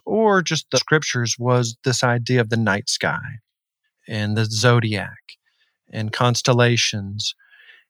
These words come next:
And so it, it was when I was listening to a,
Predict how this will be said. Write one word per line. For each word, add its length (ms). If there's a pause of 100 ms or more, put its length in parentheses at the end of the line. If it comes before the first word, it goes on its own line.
(160)
And 220
so 340
it, 140
it 60
was 200
when 160
I 240
was 360
listening 420
to 200
a, 140